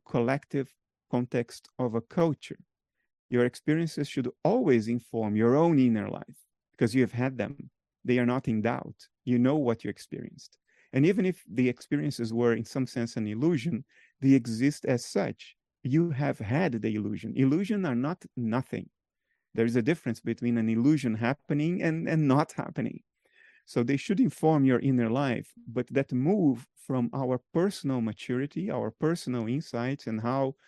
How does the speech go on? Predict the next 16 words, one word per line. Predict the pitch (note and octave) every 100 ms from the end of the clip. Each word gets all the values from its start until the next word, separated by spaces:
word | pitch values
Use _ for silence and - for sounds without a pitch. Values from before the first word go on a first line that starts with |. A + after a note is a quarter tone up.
| _ _
those | A#2+ A#2
insights | C#3 - A#2+ A#2 B2
inform | A2+ - C#3 A#2
our | F3 D#3
lives, | A2 G#2 - - _ _ _ _ _ _ _ -
to | C3+ C3 B2 _ _
sharing | - - - E3 G3+ E3 B2
those | A#2 A2+ G#2+
insights | B2 - - G2+ G2+ -
in |
the | A2
context | - C3+ C3+ G#2+ -
of | A2+
a | G2+
culture, | - D3 D#3+ -
it, | A2